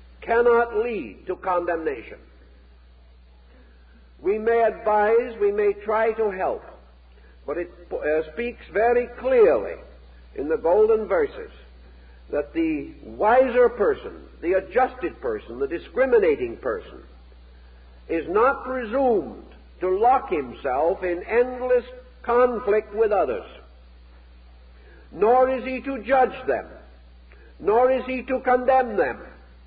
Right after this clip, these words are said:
He is to understand them.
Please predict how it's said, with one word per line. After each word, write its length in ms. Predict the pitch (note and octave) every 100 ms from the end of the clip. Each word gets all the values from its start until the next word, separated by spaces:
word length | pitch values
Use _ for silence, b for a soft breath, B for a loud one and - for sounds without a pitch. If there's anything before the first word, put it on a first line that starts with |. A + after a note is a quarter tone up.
| - - - - - - - - b b b b b b
He 120 | F#3
is 220 | G3 F3+
to 120 | F#3+ F#3
understand 640 | F3 D#3+ - - B2 G2 F2+
them. 120 | F2